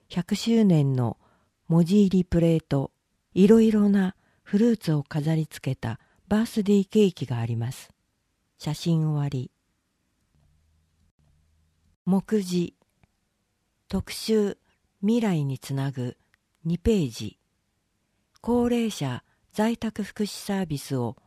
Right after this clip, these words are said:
ご利用ください。九ページ。つばめ食べて応援キャンペーン、十ページ。道の駅くがみ、十二ペ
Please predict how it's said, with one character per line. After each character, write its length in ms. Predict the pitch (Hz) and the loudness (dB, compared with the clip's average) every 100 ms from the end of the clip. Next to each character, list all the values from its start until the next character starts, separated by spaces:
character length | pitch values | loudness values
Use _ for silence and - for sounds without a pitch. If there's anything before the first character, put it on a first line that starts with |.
| _ | _
ご 120 | 139 | -6
利 140 | 143 170 | -2 0
用 160 | 165 | 0
く 140 | 156 135 | -2 -6
だ 140 | 143 | -6
さ 180 | 143 135 | -6 -8
い。 140 | 110 - _ _ _ _ _ _ | -8 -14 _ _ _ _ _ _
九 240 | - 220 214 | -4 -2 -2
ペ 140 | 214 | -2
ー 200 | 185 135 | -2 -4
ジ。 260 | - 92 - _ _ _ _ _ _ _ _ _ _ _ _ _ | -8 -14 -16 _ _ _ _ _ _ _ _ _ _ _ _ _
つ 200 | - - | -12 -6
ば 160 | 190 233 | -2 0
め 260 | 190 120 - | 0 -2 -6
食 120 | 220 240 | -6 -4
べ 120 | 175 | -4
て 300 | - 120 - _ | -6 -10 -10 _
応 240 | - 190 202 | -2 0 0
援 240 | 202 185 | -2 -2
キ 100 | 180 | -4
ャ 120 | 180 | -2
ン 60 | 175 | -2
ペ 140 | - | -2
ー 200 | 165 131 | -4 -4
ン、 80 | 110 - _ _ _ _ | -8 -14 _ _ _ _
十 200 | 147 143 143 _ | -12 -10 -10 _
ペ 80 | 202 | -4
ー 180 | 196 143 | -2 -4
ジ。 280 | 117 107 - _ _ _ _ _ _ _ _ _ _ - | -8 -14 -16 _ _ _ _ _ _ _ _ _ _ -4
道 100 | 185 - | -4 -2
の 320 | 240 233 226 | -2 0 0
駅 420 | 214 - 127 - _ | -2 -4 -10 -10 _
く 120 | - | -8
が 200 | 147 165 | -4 -2
み、 240 | 151 117 - _ _ _ _ _ - | -2 -6 -12 _ _ _ _ _ -6
十 240 | 175 220 | -2 0
二 180 | 226 220 | 0 -2
ペ 140 | - | 0